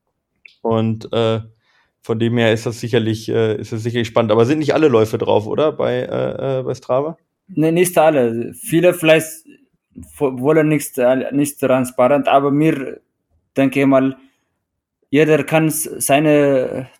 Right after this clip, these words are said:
Speaker 2: seine Grenze sehen, dann deswegen dann, dann, äh,
Speaker 1: Ja.
Speaker 2: da, post-, ne, de-, aktualisiere ich fast jeden Tag auch meine Aktivitäten und ja,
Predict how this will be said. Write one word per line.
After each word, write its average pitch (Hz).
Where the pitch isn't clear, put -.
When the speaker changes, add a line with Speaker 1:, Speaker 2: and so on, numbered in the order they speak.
Speaker 2:
seine 139
Grenze 160
sehen, 160
dann 127
deswegen 123
dann, 120
dann, 117
äh, -
Speaker 1:
Ja. 131
Speaker 2:
da, 135
post-, 143
ne, 139
de-, 127
aktualisiere 139
ich 123
fast 127
jeden 131
Tag 120
auch 110
meine 117
Aktivitäten 123
und 110
ja, 110